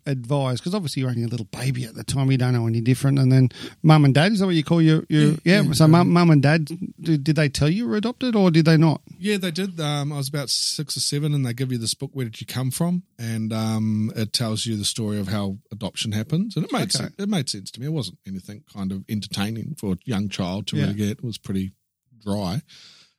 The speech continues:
Speaker 2: Um, but yeah, it, it, it helped explain it to me. Um, I didn't really have a problem with it growing up. It wasn't until later in life that it really s-
Speaker 1: Mm-hmm.
Speaker 2: started to play with my head, you know, as you're growing into manhood,
Speaker 1: Yep.
Speaker 2: kind of messed with me a bit.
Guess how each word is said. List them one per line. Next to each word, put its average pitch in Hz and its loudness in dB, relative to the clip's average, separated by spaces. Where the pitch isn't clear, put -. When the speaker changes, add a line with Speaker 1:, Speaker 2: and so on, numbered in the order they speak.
Speaker 2:
Um, 123 -2
but 156 -2
yeah, 190 0
it, 107 -12
it, 170 -10
it 170 -4
helped 151 -4
explain 107 -8
it - -16
to 135 -2
me. 175 0
Um, 123 -6
I 143 0
didn't 160 -2
really 117 -2
have 110 -4
a 92 -6
problem 113 -6
with 127 -2
it 123 -6
growing 131 -2
up. 170 -2
It 107 -16
wasn't 101 -10
until 110 -8
later 107 -6
in 101 -6
life 110 -4
that - -10
it - -14
really 101 -4
s- - -12
Speaker 1:
Mm-hmm. 139 -2
Speaker 2:
started 107 -2
to - -8
play 107 -4
with 101 -4
my 104 -2
head, 107 -2
you 120 -2
know, 101 -2
as 98 -2
you're 98 -6
growing 98 -2
into 98 -2
manhood, 104 -2
Speaker 1:
Yep. 151 -2
Speaker 2:
kind 101 -4
of 98 -6
messed 107 -2
with 101 -10
me 104 -2
a 98 0
bit. 135 -2